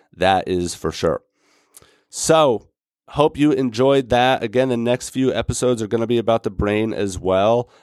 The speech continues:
Um, if anybody wants that checklist of what a healthy brain needs, I could, I could, you know, put that online.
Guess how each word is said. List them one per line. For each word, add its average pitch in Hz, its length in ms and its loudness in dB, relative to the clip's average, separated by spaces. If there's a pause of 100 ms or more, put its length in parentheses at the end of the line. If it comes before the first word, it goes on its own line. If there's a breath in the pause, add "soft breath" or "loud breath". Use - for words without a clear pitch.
(160 soft breath)
Um, 113 380 2
if 113 100 -4
anybody 127 280 2
wants 117 260 0
that 117 180 0
checklist 120 540 0
of 107 180 -4
what 107 140 4
a 107 40 0
healthy 113 260 -2
brain 101 340 0
needs, 110 340 -2
I 104 120 0
could, 87 300 -10
I 95 100 -4
could, 90 300 -8
you 95 80 -6
know, 87 120 -4
put - 180 -6
that 104 140 2
online. 95 540 0